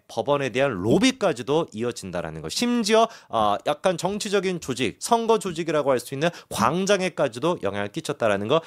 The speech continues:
이 세 가지가 추가적으로 밝혀진 것이고,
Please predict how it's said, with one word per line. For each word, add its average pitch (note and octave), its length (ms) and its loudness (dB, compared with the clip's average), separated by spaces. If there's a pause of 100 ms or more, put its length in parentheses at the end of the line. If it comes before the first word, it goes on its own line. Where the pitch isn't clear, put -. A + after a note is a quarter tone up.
(140)
이 A3+ 340 0
세 A3 160 -2
가지가 E3+ 540 0
추가적으로 F#3 720 -2
밝혀진 F2+ 480 -8
것이고, F2 420 -2